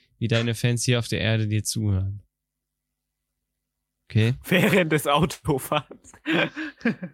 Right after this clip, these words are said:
Speaker 1: Was ein Zeitraum. Zweiundfünfzig Prozent deiner Fans hören deine Show zwischen elf und siebzehn Uhr. Das macht diese Zeitspanne zur beliebtesten. Dein Podcast steht ganz oben auf ihrer To-Do-Liste. Ganz bestimmt steht das ganz oben auf der To-Do-Liste.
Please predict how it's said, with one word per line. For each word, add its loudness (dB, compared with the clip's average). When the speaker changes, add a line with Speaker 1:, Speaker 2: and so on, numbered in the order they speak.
Speaker 1:
Was 2
ein 4
Zeitraum. 2
Zweiundfünfzig 0
Prozent 2
deiner 4
Fans 0
hören 4
deine 2
Show 0
zwischen 2
elf 2
und 4
siebzehn 2
Uhr. 4
Das 2
macht 2
diese 4
Zeitspanne 2
zur 2
beliebtesten. 0
Dein 2
Podcast 2
steht -2
ganz 2
oben 4
auf -4
ihrer 2
To-Do-Liste. 0
Ganz 2
bestimmt 2
steht 0
das 2
ganz 0
oben -2
auf -6
der -2
To-Do-Liste. -2